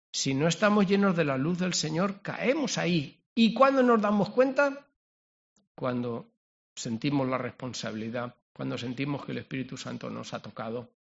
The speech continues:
Porque no le hemos escuchado antes, después tenemos que escucharle, y muy fuerte, y muy fuerte, ¿verdad?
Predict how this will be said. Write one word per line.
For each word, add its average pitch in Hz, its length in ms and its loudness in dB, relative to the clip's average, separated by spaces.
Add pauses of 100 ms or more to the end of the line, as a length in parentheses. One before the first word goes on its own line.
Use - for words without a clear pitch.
(160)
Porque 147 300 -2
no 151 180 2
le 156 100 4
hemos 160 220 2
escuchado 185 560 2
antes, 220 560 4 (300)
después 131 340 -6
tenemos 131 340 -4
que 127 100 -8
escucharle, 127 640 -8 (360)
y 117 140 -8
muy 131 200 -2
fuerte, 190 440 -4 (1080)
y 127 120 -4
muy 131 220 0
fuerte, 123 400 -8
¿verdad? 123 420 -6